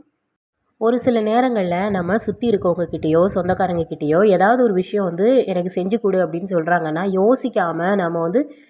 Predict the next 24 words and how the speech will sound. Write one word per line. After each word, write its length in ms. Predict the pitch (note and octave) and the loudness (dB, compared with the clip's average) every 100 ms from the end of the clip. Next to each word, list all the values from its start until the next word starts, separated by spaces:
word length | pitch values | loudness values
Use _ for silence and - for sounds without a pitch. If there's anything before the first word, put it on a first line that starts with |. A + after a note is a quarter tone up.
| _ | _
"நான் 160 | A3 G#3+ | -6 -2
செஞ்சு 220 | G#3 A3 A#3+ | -2 -2 0
தரேன்" 360 | G#3 F#3+ G3 | 2 2 0
அப்படிங்கிற 280 | E3+ F3 E3 | 0 0 0
மாதிரி 240 | D#3+ G3 A3 | 2 0 0
சொல்லிருவோம். 420 | E3+ F3+ F3+ D#3 | 0 2 2 0
ஆனா, 280 | F3 G3 A#3 | -2 0 0
அதை 140 | G3+ | 0
நம்மளால 480 | F#3+ F#3 E3+ F3 G#3+ | 0 0 0 2 4
வந்து 160 | A#3 G#3+ | 2 0
முடியாத 480 | G3 G#3+ A#3 A3+ A#3+ | 0 2 4 4 4
ஒரு 140 | G3+ | 2
காரியமா 440 | F#3+ E3+ F3 F3 | 0 0 -2 -2
இருக்கலாம். 600 | F3+ E3+ F3 D#3+ E3+ D4 - - _ _ - | -2 -4 -2 0 2 0 -4 -20 _ _ -6
ஆனா, 380 | E4+ C4+ C#4 | -2 0 2
அவங்க 240 | A#3+ A3+ G#3+ | 0 0 -4
கிட்ட 240 | A3 A3 | -2 0
வந்து 180 | G#3+ B3 | 0 2
எப்படி 320 | G#3 G3+ A#3+ | 0 0 -2
வேண்டான்னு 420 | G3+ F#3+ G3+ G3+ G#3 | 0 0 2 2 0
சொல்றதுன்னு 420 | F#3+ F3+ F3 F#3 | -2 -2 -2 -2
தெரியாம 520 | F#3+ F3 F#3 F3+ F3 C4 | -2 -2 0 0 0 0
நம்ம 220 | A3 F#3 | 2 0
வந்து, 160 | F#3 | 0